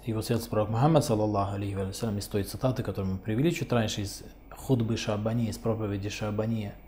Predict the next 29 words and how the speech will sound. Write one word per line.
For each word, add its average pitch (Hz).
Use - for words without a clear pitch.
а, 104
и 95
как -
сказала 113
его 110
светлость, 147
этот -
месяц 143
является 120
месяцем, 131
когда 113
человек 117
является, 113
находится 113
в 110
гостях 127
у 113
Бога. 104
«Джуильтум 139
мин 131
ахли 123
кераматилля». 104
И 110
вы 113
являетесь 120
теми, 165
кому 131
Бог 139
оказывает 117